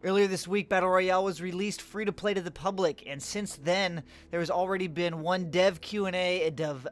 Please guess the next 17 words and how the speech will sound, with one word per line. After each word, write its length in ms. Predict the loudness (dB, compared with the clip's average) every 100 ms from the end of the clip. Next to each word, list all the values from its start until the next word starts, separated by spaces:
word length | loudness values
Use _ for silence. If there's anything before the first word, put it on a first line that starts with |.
| -2
update 420 | 0 0 0 -2
video, 440 | -4 -2 4 4
and 500 | 4 0 -2 -2 -2 -6
patch 400 | -4 -2 -2 -4
one 320 | -6 -4 -4
point 340 | -4 -6 -8 -8
six 300 | -10 -10 -12
point 340 | -8 -8 -8
four 480 | -8 -2 2 2 0 -10 -6
for 140 | -4
the 60 | -2
P 180 | -2
V 100 | -2
P 180 | -2 -4
mode 260 | -2 0 2
Battle 220 | 4 4
Royale. 480 | 2 2 4 4